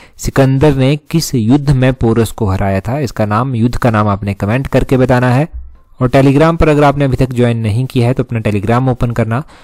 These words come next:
वहाँ से सर्च करना इस तरह से एट द रेट ऑल एग्जाम थर्टी वन, आपको हमारा Telegram चैनल मिल जाएगा। वहाँ पर आपको हर एक इंपॉर्टेंट पीडीएफ़, जो भी आंसर कीज आती हैं, इंपॉर्टेंट पेपर्स के क्वेश्चंस, वो सारी चीज़ें वहाँ पर आपको मिल जाएंगी, जहाँ से आपको एग्जाम पॉइंट ऑफ व्यू से हेल्प मिल सके।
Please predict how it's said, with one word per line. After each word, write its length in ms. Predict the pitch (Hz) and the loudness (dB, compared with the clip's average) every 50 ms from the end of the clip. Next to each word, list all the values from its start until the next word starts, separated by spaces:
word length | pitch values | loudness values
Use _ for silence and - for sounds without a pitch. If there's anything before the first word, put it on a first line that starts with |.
| - _ - - | -20 _ -6 -2
वहाँ 240 | 117 123 120 135 151 | 0 2 2 2 2
से 100 | 156 156 | 2 2
सर्च 240 | 135 147 139 - - | 2 0 0 0 -2
करना 260 | - 127 120 135 135 | -2 -2 0 0 0
इस 100 | 123 - | 0 0
तरह 180 | - 123 117 | 0 0 0
से 220 | 113 123 127 120 110 | 2 2 2 2 2
एट 80 | 104 | 0
द 60 | 98 107 | 0 0
रेट 340 | 104 104 107 120 120 - | 0 0 0 0 0 0
ऑल 160 | 113 101 101 101 | 0 0 0 -2
एग्जाम 380 | 95 95 95 101 104 113 120 | -4 -4 -4 -4 -4 -4 -4
थर्टी 320 | - 107 101 95 101 98 92 | -4 -4 -2 -2 -2 -2 -2
वन, 220 | 95 107 139 147 | -2 -4 -6 -6
आपको 280 | 123 101 - - - 104 | -6 -8 -6 -6 -4 -2
हमारा 180 | 98 98 98 | -2 -2 -2
Telegram 460 | 95 107 98 95 95 107 117 120 117 | -2 -2 -2 -2 -2 -2 -2 -2 -2
चैनल 200 | - 117 120 117 | -2 -2 -2 -2
मिल 200 | 110 110 117 120 | -4 -4 -4 -4
जाएगा। 300 | 113 120 113 113 117 135 | -2 -2 -2 -2 -4 -6
वहाँ 280 | 175 160 127 113 117 131 | -8 -8 -6 -6 -6 -4
पर 100 | - 147 | -2 0
आपको 260 | 139 - - - 143 120 | 0 0 -2 -2 -2 0
हर 160 | 117 127 127 | 0 0 -2
एक 140 | 120 - 131 | -2 -2 -4
इंपॉर्टेंट 400 | 117 110 113 113 117 117 110 - | -4 -4 -2 -2 -2 -2 -4 -2
पीडीएफ़, 500 | - 117 113 104 110 113 117 127 120 - - 117 | -2 -2 -2 0 0 0 0 0 -2 -6 -8 -4
जो 140 | 110 113 110 | -2 0 0
भी 80 | 107 | 0
आंसर 280 | 110 110 110 101 - 107 | 0 -2 -2 -4 -6 -6
कीज 240 | - 123 123 123 120 | -4 -2 -2 0 0
आती 260 | 113 110 - - 120 | 0 -2 -2 -4 -6
हैं, 220 | 107 107 120 135 - - - - - - _ _ - | -4 -4 -4 -6 -8 -14 -20 -20 -20 -20 _ _ -8
इंपॉर्टेंट 420 | 120 113 - 127 123 135 131 120 | -6 -2 0 0 2 0 0 -2
पेपर्स 360 | - 113 113 - 131 131 117 | -2 -4 -2 -2 -2 -4 -4
के 340 | - - 127 123 123 123 120 - - - | -4 -2 -2 0 0 -2 -4 -8 -6 -4
क्वेश्चंस, 460 | 120 110 101 - - 131 127 127 127 | -2 -2 -2 -2 -2 -4 -4 -4 -4
वो 80 | 135 | -4
सारी 260 | 135 - 147 151 156 143 | -2 0 2 2 2 2
चीज़ें 240 | 139 123 117 123 | 0 0 -2 -2
वहाँ 220 | 120 120 107 104 104 | -2 -2 -2 -4 -4
पर 120 | - 113 | -4 -4
आपको 220 | 113 110 - - 101 | -4 -4 -4 -6 -6
मिल 180 | 98 101 104 | -6 -6 -6
जाएंगी, 440 | 104 113 110 110 110 120 156 196 220 - _ _ - | -4 -6 -6 -6 -6 -6 -6 -8 -8 -12 _ _ -8
जहाँ 220 | 117 117 104 110 113 | -6 -4 -2 -2 -2
से 100 | 110 123 | -2 -2
आपको 260 | 107 101 - - 107 | -2 -2 -2 -2 -4
एग्जाम 300 | 101 98 - 107 101 101 | -4 -4 -4 -6 -6 -4
पॉइंट 260 | - - 98 95 95 | -4 -6 -4 -4 -6
ऑफ 100 | 92 92 | -6 -6
व्यू 100 | 98 95 | -6 -6
से 140 | 92 - 131 | -4 -2 0
हेल्प 260 | 131 139 127 120 - | 0 0 0 -2 -4
मिल 100 | 90 82 | -8 -12
सके। 280 | 80 - 87 90 82 | -12 -12 -12 -12 -14